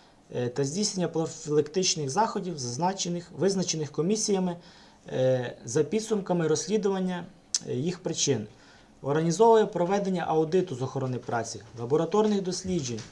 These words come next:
умов праці, оцінку технічного стану виробничого обладнання та устаткування. Е, проводить атестацію робочих місць,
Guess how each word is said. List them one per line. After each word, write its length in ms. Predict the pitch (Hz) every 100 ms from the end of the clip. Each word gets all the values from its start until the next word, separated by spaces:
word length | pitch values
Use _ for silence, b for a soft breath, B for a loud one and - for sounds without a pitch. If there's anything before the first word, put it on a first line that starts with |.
| -
умов 340 | 139 165 196 196
праці, 380 | 196 220 -
оцінку 460 | 147 139 214 202 151
технічного 560 | - 151 185 170 165 147
стану 380 | - 202 190
виробничого 560 | 156 143 127 135 131 135
обладнання 440 | 127 135 123 120
та 160 | 113 143
устаткування. 720 | 147 - - 139 131 120 107 - B B B B -
Е, 120 | 131
проводить 540 | 127 147 156 220 196 170
атестацію 580 | 165 165 202 202 196 175
робочих 480 | 170 180 180 165
місць, 400 | 170 185 185 -